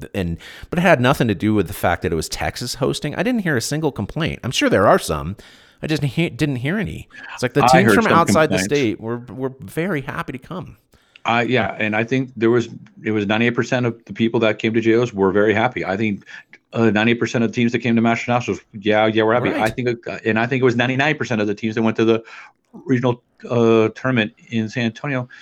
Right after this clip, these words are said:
Speaker 2: they were extremely happy. Of course, there's always gonna be some people that are a little upset, a little issue. Like, back for the regional tournament in, yeah, i-, i-, in San Antonio,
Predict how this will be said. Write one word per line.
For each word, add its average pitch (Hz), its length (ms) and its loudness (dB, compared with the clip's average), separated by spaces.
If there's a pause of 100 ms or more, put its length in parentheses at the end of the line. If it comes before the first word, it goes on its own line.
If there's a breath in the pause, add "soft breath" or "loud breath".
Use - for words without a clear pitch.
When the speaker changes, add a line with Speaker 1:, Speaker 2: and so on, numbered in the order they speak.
(240 loud breath)
Speaker 2:
they - 100 -4
were - 80 4
extremely 135 280 0
happy. 139 220 0
Of - 100 -8
course, - 320 0
there's 104 140 0 (120)
always 104 260 -2
gonna 107 80 -4
be 104 100 0
some 101 160 -10
people 104 240 -6
that 90 120 0
are 85 60 -2
a 80 80 -4
little 87 340 0
upset, 104 440 2
a 90 80 2
little 95 340 0
issue. 98 220 -2
Like, 110 180 2 (400 loud breath)
back 127 280 2
for 123 140 2
the 110 80 6
regional 107 300 2
tournament 101 460 0
in, 107 260 -4
yeah, 98 220 0 (600)
i-, - 20 -12
i-, - 20 -12
in 117 600 -2
San 110 140 0
Antonio, 101 480 0